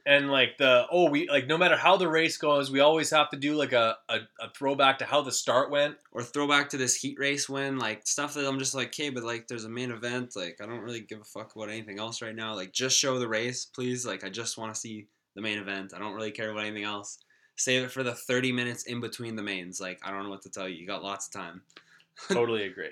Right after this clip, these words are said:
Speaker 2: Just don't put it in the middle of the main when there's, like, something going on. Like, I just don't know why they even need to bother. Like, if there's a race going on, like, you don't stop the hockey game to go back and watch the fight from earlier. Fight happened, they show the replay, they're in the box, it's done, they move on with the game. Like, it's,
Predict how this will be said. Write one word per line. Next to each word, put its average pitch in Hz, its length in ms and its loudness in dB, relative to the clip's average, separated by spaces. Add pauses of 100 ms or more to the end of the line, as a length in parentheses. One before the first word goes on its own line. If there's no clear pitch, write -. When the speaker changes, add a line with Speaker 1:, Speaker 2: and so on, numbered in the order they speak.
(140)
Speaker 2:
Just 131 220 -4
don't 139 280 0
put 139 200 0
it 139 80 2
in 127 80 0
the 127 60 0
middle 127 180 2
of 123 80 0
the 120 60 -4
main 117 220 -2
when 113 120 -6
there's, 110 200 -4
like, 101 200 -4
something 117 340 -6
going 110 240 -6
on. 110 340 -4 (400)
Like, 104 120 -4
I 110 60 0
just 107 180 -6
don't 113 300 -6
know 110 160 -6
why 107 220 0
they 104 120 -4
even 104 220 -8
need 104 180 -8
to 98 80 -18
bother. 90 320 -8
Like, 92 240 -12 (840)
if - 100 -20
there's 101 200 -6
a 98 40 -10
race 110 220 -4
going 110 180 -8
on, 107 60 -8
like, 113 140 -4
you 123 80 -4
don't 127 180 0
stop 123 320 -2
the 117 60 -8
hockey 117 340 -6
game 110 260 -6
to 107 80 -16
go 104 120 -6
back 104 260 -2
and 104 100 -10
watch 101 280 -8
the 110 80 -12
fight 110 260 -6
from 104 140 -12
earlier. 90 420 -10 (340)
Fight 131 200 4
happened, 123 280 0
they 113 60 -2
show 123 180 0
the 117 60 -4
replay, 120 380 -4
they're 113 100 -4
in 117 80 -6
the 107 60 -10
box, 110 280 -4
it's 101 140 -16
done, 110 180 -4
they 104 100 -6
move 107 180 -8
on 101 180 -6
with 98 100 -14
the 101 80 -14
game. 92 280 -10
Like, 82 160 -20
it's, - 340 -10